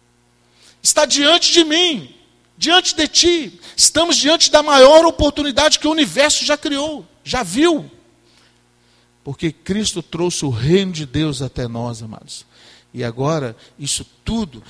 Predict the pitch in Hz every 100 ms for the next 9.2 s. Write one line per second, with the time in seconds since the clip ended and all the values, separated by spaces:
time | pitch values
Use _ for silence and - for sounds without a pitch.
0 | _ - 160 139 - 214 - - 185 151
1 | 170 214 185 143 - 156 160 160 160 156
2 | 156 196 196 180 170 214 208 - 208 -
3 | - 190 185 208 220 285 - 214 170 185
4 | 185 180 151 180 170 - 131 - 143 135
5 | 139 131 - 143 - - - - 151 -
6 | 165 180 196 180 175 151 139 185 180 170
7 | - 165 160 165 135 139 139 113 - -
8 | - 160 170 165 - 160 165 147 170 170
9 | 170 147